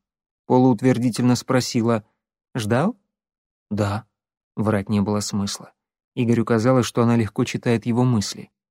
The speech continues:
«Ты здесь надолго?» спросила она.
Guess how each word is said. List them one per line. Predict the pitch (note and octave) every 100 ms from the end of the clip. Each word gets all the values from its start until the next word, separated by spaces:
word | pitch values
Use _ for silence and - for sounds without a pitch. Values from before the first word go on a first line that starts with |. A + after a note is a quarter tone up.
| _ _ _ _ _
«Ты | - G3
здесь | E3+ D#3+ F#3+ F3+
надолго?» | F#3 F3 E3+ A#3+ D4 A3 A2+ B2+ _ _
спросила | - A#2 A2 - G#2 G#2+
она. | A2 G#2